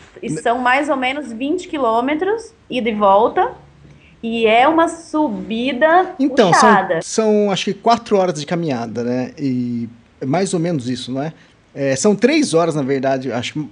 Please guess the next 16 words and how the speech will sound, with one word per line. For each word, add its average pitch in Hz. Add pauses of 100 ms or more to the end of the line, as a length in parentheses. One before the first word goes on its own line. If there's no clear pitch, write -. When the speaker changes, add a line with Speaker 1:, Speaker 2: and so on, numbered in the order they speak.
Speaker 2:
praticamente 143
pra 170
chegar 151
na 147
base 131
da 135
montanha 131
e 214
quase 185
mais 180
uma 180
hora 151
naquela 156
subidona 131
final 117 (100)
lá. -